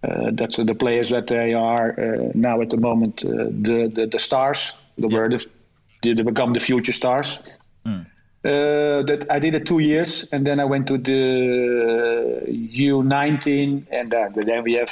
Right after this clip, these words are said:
Speaker 1: uh, for three years, they have also future stars like Lan-, Jan Vertongen, uh, Toby Alderweireld, uh, Daley Blind. They are the big, uh, stars at that time,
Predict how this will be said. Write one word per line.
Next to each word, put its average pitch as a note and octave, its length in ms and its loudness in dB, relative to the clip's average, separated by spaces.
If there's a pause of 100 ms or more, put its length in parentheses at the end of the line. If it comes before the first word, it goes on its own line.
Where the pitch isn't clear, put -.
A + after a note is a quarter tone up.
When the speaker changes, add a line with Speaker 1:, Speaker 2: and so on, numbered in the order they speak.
Speaker 1:
uh, A#2 60 -2
for C#3+ 160 -2
three C#3 220 0
years, B2+ 240 2
they B2 100 -2
have A#2 100 0
also B2 240 0
future B2 320 -2
stars B2 320 -2
like G2+ 200 -4
Lan-, A2+ 240 -2
Jan A#2+ 160 0
Vertongen, B2+ 640 0 (460)
uh, A2+ 160 0
Toby B2+ 320 0
Alderweireld, B2 840 0
uh, A2+ 600 0
Daley C3+ 320 0
Blind. B2+ 420 -2
They A#2+ 140 0
are A#2 200 0
the A#2 120 -8
big, A#2+ 360 -4
uh, A#2+ 120 0
stars B2 400 -2
at A2 100 -6
that A#2 160 -4
time, A#2 340 -2